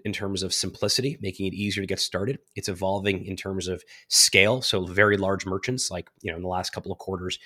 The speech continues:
I mentioned companies like Glossier and Spanx and Mattel, um, these big brands that in some cases had their own, you know, s-, massive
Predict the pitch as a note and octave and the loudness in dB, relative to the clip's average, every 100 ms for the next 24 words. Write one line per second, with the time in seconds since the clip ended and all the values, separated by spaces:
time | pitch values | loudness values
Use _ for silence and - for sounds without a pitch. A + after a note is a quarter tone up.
0 | - - - F#2+ F#2 F#2+ F#2+ G2 G2 F#2 | -18 -10 -2 -2 -2 -4 -2 0 -2 -2
1 | F#2 G2+ G2 F#2+ E2 D2+ _ F2 - - | 2 4 4 0 0 -4 _ -4 -2 0
2 | - G#2 F2 - - - _ _ _ _ | 2 2 2 0 -2 -4 _ _ _ _
3 | _ _ - - A#2 G#2 - - G2+ F#2+ | _ _ -16 -2 2 2 0 2 4 2
4 | E2 - - - - G#2+ G2 G2+ A#2+ - | 0 -10 -20 -20 -4 4 4 4 0 4
5 | A3 F3 C3 D#3 C#3+ G#2+ G#2+ F#2+ A#2+ A2 | 8 10 10 10 10 8 4 0 -4 2
6 | B2 A2+ A2 G#2+ G2+ - G#2 G2+ - - | 2 4 4 4 0 -2 -4 -6 -4 -2
7 | G#2 A2+ A2+ A2 G#2 A2+ G2+ G2+ - - | 2 4 4 2 -2 0 0 0 -8 -6
8 | - - A2 G#2+ A2 - G#2+ G#2 F#2+ | -6 -2 0 2 2 4 4 2 0